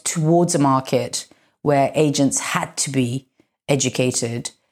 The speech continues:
then it would be a, a far better industry for everybody. And, uh, you know, all the best agents are the ones who actually self-regulate,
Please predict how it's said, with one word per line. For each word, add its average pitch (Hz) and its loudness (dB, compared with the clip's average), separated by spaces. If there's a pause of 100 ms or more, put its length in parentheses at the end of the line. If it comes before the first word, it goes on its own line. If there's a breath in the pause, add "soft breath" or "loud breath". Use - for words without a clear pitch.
(240)
then 135 4
it 147 2
would 139 2
be 131 2
a, 143 -4
a 170 -6
far 139 0
better 139 0
industry 131 -2
for 131 0
everybody. 127 -6 (480 soft breath)
And, 139 2
uh, 131 0 (100)
you 175 -2
know, 147 2
all 165 2
the 151 2
best 147 0
agents 143 0
are 151 0
the 139 0
ones 135 2
who 143 0
actually - -2
self-regulate, 143 0